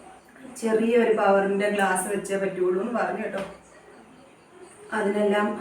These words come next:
അവിടെ കൊടുത്തിട്ടുണ്ട് ഒപ്റ്റിക്കൽസിൽ, രണ്ട് ദിവസത്തിനകം കിട്ടുമെന്ന് പറഞ്ഞു. പിന്നെ വേറെ എന്തോ വിശേഷം, ആ,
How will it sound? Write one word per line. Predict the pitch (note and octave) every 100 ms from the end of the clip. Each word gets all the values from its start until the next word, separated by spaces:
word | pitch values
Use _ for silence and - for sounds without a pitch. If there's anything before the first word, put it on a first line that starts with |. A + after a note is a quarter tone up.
| - - G#3+
അവിടെ | G3 G#3 G#3+ G#3+
കൊടുത്തിട്ടുണ്ട് | G3 - - G3 F#3+
ഒപ്റ്റിക്കൽസിൽ, | F#3 G3 G3 G3 F#3 G3 G#3+ - - - - - -
രണ്ട് | A3+ G#3+
ദിവസത്തിനകം | G#3 G3+ G3+ G3 G3+ A3+
കിട്ടുമെന്ന് | A3 G#3 G#3+ G#3
പറഞ്ഞു. | - E3 - - - - - - - - - - - - - - - -
പിന്നെ | A3+ A3
വേറെ | A3 G3+ G#3
എന്തോ | G3 G3
വിശേഷം, | F3+ F3+ F3+ F#3 - - - - -
ആ, | -